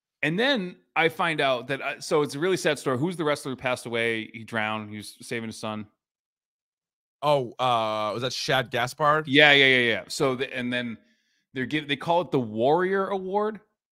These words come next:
Speaker 2: Yeah, they've been
Speaker 1: Like,
Speaker 2: giving
Speaker 1: who
Speaker 2: out
Speaker 1: gives
Speaker 2: an Ul-, Ultimate Warrior Award for a while.
Speaker 1: Yeah, and it's for, like, dedication and, you know, it's about, you know, selfless devotion to blah, blah, blah. Like, who names a fucking award after that prick?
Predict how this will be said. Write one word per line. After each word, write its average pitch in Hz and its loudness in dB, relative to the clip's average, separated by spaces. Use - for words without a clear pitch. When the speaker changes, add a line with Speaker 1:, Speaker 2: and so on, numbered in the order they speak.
Speaker 2:
Yeah, 135 -2
they've 139 0
been 180 0
Speaker 1:
Like, 165 -2
Speaker 2:
giving 180 6
Speaker 1:
who 175 2
Speaker 2:
out 170 6
Speaker 1:
gives 143 8
Speaker 2:
an - -10
Ul-, 165 -2
Ultimate 147 0
Warrior 131 2
Award 117 -2
for 107 -4
a 101 -4
while. 98 0
Speaker 1:
Yeah, 247 6
and 165 2
it's - -2
for, 190 -4
like, 151 2
dedication 151 0
and, 123 -2
you 131 -10
know, 117 -6
it's 117 -8
about, 110 0
you 127 -8
know, 107 -6
selfless 139 0
devotion 123 0
to 117 -2
blah, 117 0
blah, 117 -2
blah. 117 -2
Like, 123 -8
who 415 -6
names 302 -2
a 220 2
fucking 202 -6
award 170 -2
after 151 -2
that 165 -4
prick? - -4